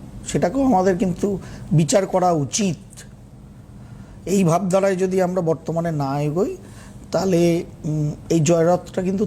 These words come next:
থেমে যেতে পারে। যেটা করলেন আমাদের ভারতীয় নারীরা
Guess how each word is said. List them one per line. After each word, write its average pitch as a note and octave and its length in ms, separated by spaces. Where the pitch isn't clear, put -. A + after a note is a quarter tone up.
থেমে D3+ 320
যেতে A#2+ 340
পারে। - 140
যেটা D3 260
করলেন G3 500
আমাদের D3+ 360
ভারতীয় C#3 500
নারীরা C3+ 400